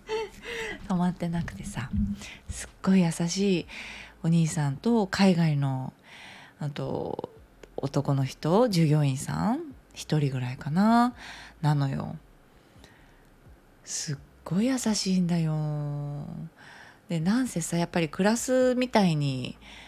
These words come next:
住めるから、で、お料理がついてるの、そのレストランもついてて、私ほら料理したくないから、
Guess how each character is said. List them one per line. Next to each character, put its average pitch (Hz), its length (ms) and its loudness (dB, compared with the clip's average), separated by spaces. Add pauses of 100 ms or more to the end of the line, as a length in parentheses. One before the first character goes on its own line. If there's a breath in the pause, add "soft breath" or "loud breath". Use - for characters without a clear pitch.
(120 loud breath)
住 - 240 -2
め 160 100 6
る 143 100 2
か 139 160 -6
ら、 147 520 0 (1000 loud breath)
で、 285 60 -2
お 277 100 4
料 359 180 8
理 285 100 6
が 170 160 4 (180)
つ - 160 -2
い 160 60 0
て 147 100 0
る 135 80 0
の、 123 120 -2
そ 135 140 -6
の 135 100 -2
レ 214 120 2
ス 247 100 -4
ト 220 60 0
ラ 175 80 2
ン 143 60 -2
も 127 80 -4
つ - 140 -8
い 131 60 -8
て - 100 -14
て、 - 80 -6
私 277 320 2
ほ 320 140 -2
ら 233 100 6
料 180 140 6
理 151 80 2
し - 80 -2
た 147 120 -2
く - 80 -12
な 123 140 -2
い 120 60 -6
か - 120 -10
ら、 180 420 0